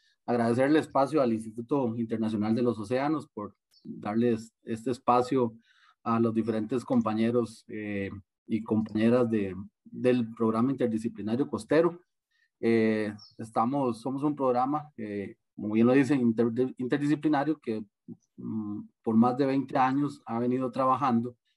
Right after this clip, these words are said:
en el desarrollo o en la búsqueda del desarrollo local de las poblaciones costeras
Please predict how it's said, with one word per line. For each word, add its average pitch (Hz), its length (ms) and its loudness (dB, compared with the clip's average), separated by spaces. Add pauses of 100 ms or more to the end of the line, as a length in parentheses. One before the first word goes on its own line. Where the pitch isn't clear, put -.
(320)
en 123 160 -2
el 139 120 0
desarrollo 131 600 -2
o 107 220 -4
en 104 60 -8
la 110 60 -4
búsqueda 151 340 -2
del 113 100 -4
desarrollo 113 420 -4
local 127 400 -4
de 117 80 -10
las 110 120 -12
poblaciones 113 520 -6
costeras 147 560 -2